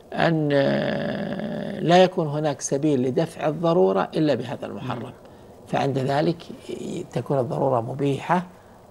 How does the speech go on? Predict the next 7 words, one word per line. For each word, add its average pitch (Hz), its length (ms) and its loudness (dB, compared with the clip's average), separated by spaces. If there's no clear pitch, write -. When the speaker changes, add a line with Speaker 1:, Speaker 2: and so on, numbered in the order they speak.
Speaker 1:
للمحرم. 143 800 -2
هذان 156 440 4
شرطان 151 420 -2
لا 147 100 0
بد 127 260 -4
من 127 200 -6
توافرهما: 113 840 -6